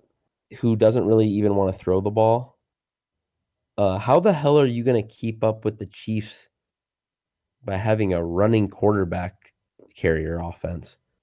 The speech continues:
And you're gonna keep up with Patrick Mahomes at Arrowhead? There's no chance. This is, this line is atrocious. This is one of those, this is like an early season Chiefs line. Like, it,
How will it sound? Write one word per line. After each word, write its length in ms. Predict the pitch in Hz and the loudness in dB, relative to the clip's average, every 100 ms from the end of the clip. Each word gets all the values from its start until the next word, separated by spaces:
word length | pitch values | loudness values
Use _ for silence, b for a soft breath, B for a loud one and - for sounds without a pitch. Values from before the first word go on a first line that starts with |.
| _ - | _ -2
And 100 | 98 | 2
you're 140 | 104 | 4
gonna 160 | 107 92 | 4 2
keep 240 | - 110 | -2 0
up 140 | 101 | 2
with 140 | 95 - | 0 0
Patrick 440 | 101 101 110 98 | 0 2 2 0
Mahomes 560 | 107 104 90 101 92 - _ _ _ _ _ | 0 2 2 2 -2 -4 _ _ _ _ _
at 220 | - 101 | 0 0
Arrowhead? 540 | - 95 101 110 107 123 - | 2 2 4 4 2 0 -6
There's 220 | - 104 95 | 0 2 2
no 260 | 92 98 | 4 4
chance. 560 | 90 - 90 85 - - b b b b b - | 2 0 -2 -2 -12 -20 b b b b b 0
This 200 | 123 135 | 0 4
is, 240 | 123 113 _ _ _ _ _ _ _ _ _ _ _ _ | 2 0 _ _ _ _ _ _ _ _ _ _ _ _
this 240 | 143 143 - | 2 2 0
line 240 | 110 113 98 | 4 6 4
is 100 | 80 - | 2 -4
atrocious. 680 | 87 - - 82 80 82 - | -6 -6 -6 -4 -4 -8 -2
This 220 | 143 143 | 0 0
is 120 | 151 | 0
one 180 | 139 143 | 2 4
of 40 | 131 | 6
those, 200 | 117 107 | 4 2
this 160 | 151 | 0
is 120 | 180 | 0
like 160 | 170 165 | 0 0
an 120 | 117 | 0
early 260 | 92 110 107 | 2 2 2
season 380 | - 101 98 85 | 0 -2 -2 -4
Chiefs 360 | - 101 - | -6 -6 -8
line. 280 | 85 76 92 | -12 -12 -10
Like, 180 | 98 95 | -10 -6
it, 240 | 90 - | -8 -8